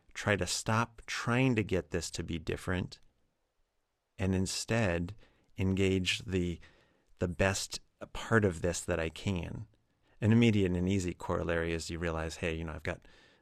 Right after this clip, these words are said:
I've got five more years in this job. I don't like it. Um, I don't like it as much as I wish I was doing something else, but I'm gonna make the best out of it because I got five more years.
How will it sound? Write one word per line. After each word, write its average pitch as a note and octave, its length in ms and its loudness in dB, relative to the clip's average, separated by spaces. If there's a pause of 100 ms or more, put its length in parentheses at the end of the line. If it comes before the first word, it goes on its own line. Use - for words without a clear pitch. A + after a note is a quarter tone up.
(140)
I've - 40 -8
got F#2 180 -4
five F#2+ 160 4
more F2+ 160 2
years F2 280 0
in E2+ 100 -2
this E2+ 180 -4
job. E2+ 420 -2 (220)
I G2 40 2
don't F2 160 2
like E2+ 220 -4
it. E2+ 180 -4 (280)
Um, D#2+ 500 -4 (220)
I F#2 60 -4
don't G2 120 4
like F2+ 140 0
it F2+ 80 -2
as E2+ 100 -4
much F#2 180 -2
as F2 80 -2
I F2 60 0
wish F2 180 -2
I F2+ 80 -2
was E2 160 -4
doing F2 220 -2
something E2+ 260 -8
else, F#2 520 -2 (180)
but F2 380 0
I'm G2 100 -2
gonna G2 160 4
make F2+ 160 -2
the D#2+ 80 -4
best F2 360 -4
out G2 120 4
of G2+ 80 2
it A2+ 160 4
because F2+ 240 -4
I F2+ 60 -2
got F2 180 -2
five F2+ 180 0
more F2 160 -2
years. G#2 460 -2